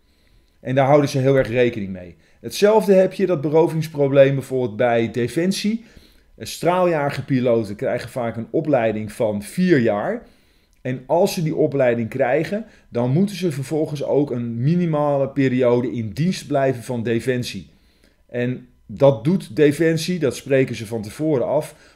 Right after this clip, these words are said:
omdat er anders sprake is van een berovingsprobleem. Want je kan je voorstellen, Defensie investeert vier jaar in een piloot. En als die piloot dan vertrekt, dan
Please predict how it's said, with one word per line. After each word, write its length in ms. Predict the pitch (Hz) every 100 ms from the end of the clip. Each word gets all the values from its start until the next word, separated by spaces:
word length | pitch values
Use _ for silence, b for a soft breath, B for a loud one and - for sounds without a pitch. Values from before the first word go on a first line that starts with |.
| b
omdat 300 | 120 127 131
er 100 | -
anders 340 | 143 160 143
sprake 480 | - 143 139 135 143
is 140 | 135
van 160 | - 120
een 120 | 113
berovingsprobleem. 1080 | 107 117 156 170 170 - 165 151 143 139 175
Want 160 | 160 117
je 80 |
kan 160 | 104 131
je 80 | 117
voorstellen, 580 | 131 147 151 151 151 156 B B B B
Defensie 640 | 104 135 135 165 160 151
investeert 580 | - 139 - - 170 185
vier 260 | - 180 165
jaar 320 | 156 151 147
in 140 | 147
een 240 | 147 143 139
piloot. 580 | 165 151 147 180 - b b b
En 120 | 127
als 160 | 135 135
die 100 | 143
piloot 400 | 147 143 143 139
dan 260 | 131 127
vertrekt, 580 | 117 110 170 135 131 - b b b
dan 340 | - 127 135